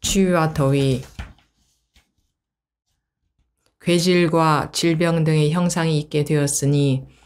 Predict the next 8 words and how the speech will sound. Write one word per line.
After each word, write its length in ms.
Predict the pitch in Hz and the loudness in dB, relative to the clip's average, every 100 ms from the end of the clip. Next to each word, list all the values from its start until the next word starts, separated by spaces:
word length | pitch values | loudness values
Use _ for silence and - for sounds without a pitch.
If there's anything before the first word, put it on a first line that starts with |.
| - _ _ | -20 _ _
만약 540 | - 156 160 160 160 156 | -2 0 2 2 0 0
스스로를 560 | 190 180 196 180 165 | -2 0 0 0 0
속-, 320 | 151 175 - _ _ _ | -2 -4 -8 _ _ _
속이지 600 | - 202 196 175 156 175 | -6 0 0 0 -2 0
않겠다면 1040 | 139 135 135 175 165 - 139 139 156 139 127 - _ _ _ | 2 2 0 -2 -4 -2 0 0 2 0 -2 -8 _ _ _
마음대로 680 | 151 151 151 147 160 170 175 | -2 0 2 2 0 0 0
행동하여 640 | 190 175 156 151 147 135 | 0 0 0 0 0 -2
보라. 480 | 135 127 127 131 | -4 -4 -4 -6